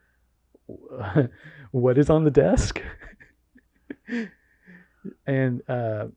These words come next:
what else did he say? Um, oh, where Mark, the, well, now the Mark Benny thing came earlier.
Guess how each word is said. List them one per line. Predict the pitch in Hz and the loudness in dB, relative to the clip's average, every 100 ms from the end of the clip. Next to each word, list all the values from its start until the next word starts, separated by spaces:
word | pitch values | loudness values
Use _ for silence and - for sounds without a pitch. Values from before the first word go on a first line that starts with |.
| _ _ | _ _
what | 120 | -20
else | 117 - | -18 -16
did | |
he | 107 | -18
say? | - - - - | -16 -16 -18 -18
Um, | - 113 107 107 107 - _ _ _ _ _ _ - | -16 -12 -12 -14 -16 -20 _ _ _ _ _ _ -2
oh, | 151 | 0
where | 127 139 147 156 147 | 0 -2 0 2 0
Mark, | 151 139 151 147 135 | -4 -4 -6 -16 -8
the, | 147 127 117 113 - | -2 -2 -2 -4 -8
well, | 131 | -10
now | 131 127 | -8 -6
the | 120 | -8
Mark | 117 117 | -8 -6
Benny | 135 127 | -6 -6
thing | 107 95 | -8 -12
came | - | -12
earlier. | 101 107 98 - 110 | -12 -12 -12 -12 -16